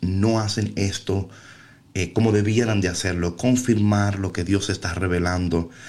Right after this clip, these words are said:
Si es Dios que lo está revelando, Él lo va a confirmar, Él lo va a confirmar. Y yo creo que muchas veces tomamos pasos y decisiones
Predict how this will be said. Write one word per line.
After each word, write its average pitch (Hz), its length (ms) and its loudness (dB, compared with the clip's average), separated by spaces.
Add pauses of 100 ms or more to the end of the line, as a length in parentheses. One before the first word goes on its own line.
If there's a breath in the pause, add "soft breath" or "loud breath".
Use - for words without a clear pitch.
(160 loud breath)
Si - 160 0
es 143 140 0
Dios 160 240 2
que - 80 -2
lo 131 80 4
está 120 160 -2
revelando, 131 580 2
Él 160 80 2
lo 180 80 4
va 180 80 4
a 185 60 -8
confirmar, 151 640 0
Él 110 120 2
lo 131 120 4
va 123 140 2
a 147 80 -6
confirmar. 104 720 0 (340 loud breath)
Y 110 60 2
yo 113 100 4
creo 139 120 0
que 135 60 4
muchas 123 320 4
veces 127 260 2
tomamos 110 440 0
pasos 117 440 -6
y 104 80 -2
decisiones 120 640 2